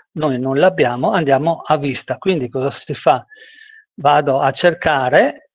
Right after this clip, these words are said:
cambiamenti, se si possono notare dei mutamenti intorno alle galassie. Chiaramente vado a ignorare tutti questi puntini, questi puntini sono tutte stelle della nostra galassia,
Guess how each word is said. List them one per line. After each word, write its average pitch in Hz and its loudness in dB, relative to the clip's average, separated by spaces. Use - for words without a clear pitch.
cambiamenti, 180 0
se 185 -4
si - -8
possono 143 -6
notare 143 -2
dei 139 -4
mutamenti 143 -4
intorno 160 2
alle 151 4
galassie. 127 0
Chiaramente 165 0
vado 147 2
a 143 0
ignorare 143 0
tutti 147 -10
questi 135 -10
puntini, 175 -6
questi 139 -10
puntini 147 -8
sono 131 -10
tutte 156 -6
stelle 139 -4
della 135 0
nostra 127 -6
galassia, 139 -2